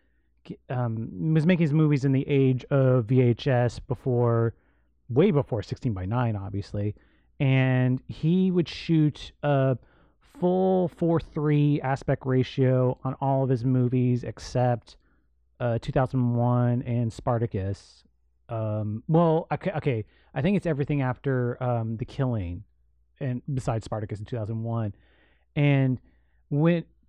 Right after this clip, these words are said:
basically, when you see it on video, you're cutting off the tops and the bottoms, but if you let those open, they're protected. Like, I worked on a, a few years ago, I worked on this movie that shot scope,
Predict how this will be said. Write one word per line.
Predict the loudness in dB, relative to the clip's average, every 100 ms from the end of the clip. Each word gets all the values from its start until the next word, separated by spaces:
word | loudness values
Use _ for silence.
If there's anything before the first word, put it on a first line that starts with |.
| _ _ _ _ _ -16 0
basically, | 2 2 2 4
when | 6 6
you | 4
see | 2 2 4 4
it | 2 -2
on | -2 2 2 4
video, | 4 4 4 4 4 2
you're | 0
cutting | -2 -2 0 0
off | 0 0 -2
the | -4
tops | -6 -6 -4
and | -6
the |
bottoms, | -2 -2 0 0 0 -2 -4
but | -2 0
if | 0
you | 2 2
let | 2 0 0
those | -2 0
open, | 0 0 2 2 2
they're | 2
protected. | 0 -2 -2 -2 -6 -16 -18 _ _ _ -2
Like, | 0 0 0
I | -2 0
worked | 0 0
on | 0 2
a, | 2 0 -2
a | -2
few | 0
years | 0 0
ago, | 0
I | 0
worked | -2 -2
on |
this | -4 -2
movie | 0 2 2 0 0 _ _ -8
that | -6
shot | -6 -4 -2 -2 -4 -10
scope, | -16 -4 2 2 2